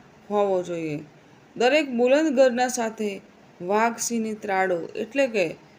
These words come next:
જુસ્સા સાથે પડકારો ઝીલી ઝઝૂમવો જોઈએ. આગળ જોઈશું. પ્રશ્ન નંબર બે, આ કાવ્ય દ્વારા શું સંદેશ મળે છે?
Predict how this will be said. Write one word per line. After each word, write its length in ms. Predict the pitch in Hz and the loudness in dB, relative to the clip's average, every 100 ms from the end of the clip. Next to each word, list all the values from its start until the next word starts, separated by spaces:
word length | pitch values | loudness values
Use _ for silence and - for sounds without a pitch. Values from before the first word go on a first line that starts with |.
| _ - | _ -8
જુસ્સા 420 | 185 214 - 277 | -4 -2 0 0
સાથે 300 | 285 277 247 | 0 -2 -4
પડકારો 520 | 233 214 202 214 208 | -4 -4 -4 0 2
ઝીલી 480 | 208 175 180 196 262 269 - _ _ 175 | 2 0 -4 -4 -6 -10 -20 _ _ -2
ઝઝૂમવો 600 | 185 208 208 220 208 180 | 4 6 4 -2 -4 -4
જોઈએ. 420 | 165 165 160 160 160 - - - - | -4 -6 -6 -10 -14 -20 -20 -20 -18
આગળ 280 | 151 165 165 | -14 -8 -8
જોઈશું. 600 | 160 160 160 156 247 285 - - - - - _ _ - - | -6 -6 -6 -10 -12 -14 -16 -20 -20 -20 -20 _ _ -20 -10
પ્રશ્ન 400 | 233 240 - 233 | -6 -4 -6 -8
નંબર 320 | 214 196 185 | -6 -2 -4
બે, 320 | 175 175 220 233 - - - - | -2 -4 -4 -12 -20 -20 -20 -8
આ 160 | - 247 | -4 -2
કાવ્ય 360 | 247 277 294 | 0 -2 0
દ્વારા 360 | 285 285 285 294 | -2 0 0 -2
શું 260 | 285 320 320 | -4 -6 -4
સંદેશ 460 | 302 247 220 208 208 | -2 0 2 0 0
મળે 260 | 185 175 | -6 -6
છે? 200 | 170 175 | -8 -10